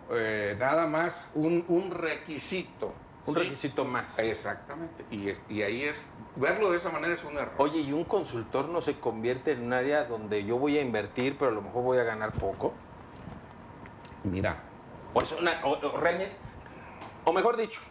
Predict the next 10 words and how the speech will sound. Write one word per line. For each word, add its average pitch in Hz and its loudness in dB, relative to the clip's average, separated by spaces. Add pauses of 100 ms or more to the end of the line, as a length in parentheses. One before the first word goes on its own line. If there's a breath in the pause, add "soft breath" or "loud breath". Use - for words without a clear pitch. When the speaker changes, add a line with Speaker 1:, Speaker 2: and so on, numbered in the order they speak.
(140)
Speaker 2:
la 131 4
Speaker 1:
Sí, - 0
Speaker 2:
pregunta 185 4
Speaker 1:
sí. 143 2
Speaker 2:
específica, 120 0
¿un 202 0
consultor 139 2 (340)
puede 190 4
ser 190 2
visto 190 0